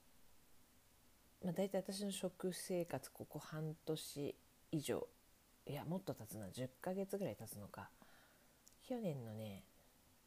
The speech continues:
八月、九月ぐらいから始めたんですね、今の食事はね。朝はハムエッグ、あ、違う、<laughs> ベーコンエッグとコーヒーと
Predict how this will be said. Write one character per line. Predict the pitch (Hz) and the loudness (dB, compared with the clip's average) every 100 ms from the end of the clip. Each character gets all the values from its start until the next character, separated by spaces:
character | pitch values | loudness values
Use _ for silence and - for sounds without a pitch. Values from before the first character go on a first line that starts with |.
| - - - - - - - | -20 -20 -20 -20 -20 -20 -20
八 | - 165 - 147 | -16 -14 -8 -4
月、 | 165 160 - 151 - - - - - - - | -4 -4 -4 -4 -6 -10 -20 -20 -20 -20 -16
九 | - | -8
月 | 170 170 - | -6 -4 -2
ぐ | 185 | 0
ら | 165 | 0
い | 117 | 0
か | 123 | -2
ら | |
始 | 113 117 113 | -4 -6 -8
め | 104 | -8
た | 117 | -8
ん | 101 135 - - - | -10 -12 -16 -16 -12
で | - | -8
す | |
ね、 | 135 156 | -2 -2
今 | 131 | -2
の | 117 | -6
食 | 110 - - | -8 -10 -10
事 | 127 | -8
は | 113 | -8
ね。 | 131 143 - - - - - - | -10 -10 -14 -20 -18 -20 -18 -6
朝 | - 226 - | -2 0 0
は | 131 117 190 147 - - - - - - - - - - - - | -2 2 2 2 -2 -18 -20 -20 -20 -20 -20 -20 -20 -20 -20 -16
ハ | - 139 | -6 2
ム | 131 | 4
エ | 113 | 4
ッ | - - | 0 -6
グ、 | - | -4
あ、 | - | 0
違 | - 160 - 160 | 4 4 4 4
う、 | 156 | 8
<laughs> | |
ベ | 170 165 | 12 12
ー | 147 | 10
コ | - 143 127 | 6 4 4
ン | |
エ | 107 117 | 4 2
ッ | - - | 0 -2
グ | 95 | -2
と | - 233 - | 0 -2 -2
コ | - 156 147 | 0 2 2
ー | |
ヒ | - 151 139 - - | 0 -2 -2 -2 2
ー | |
と | 247 | 2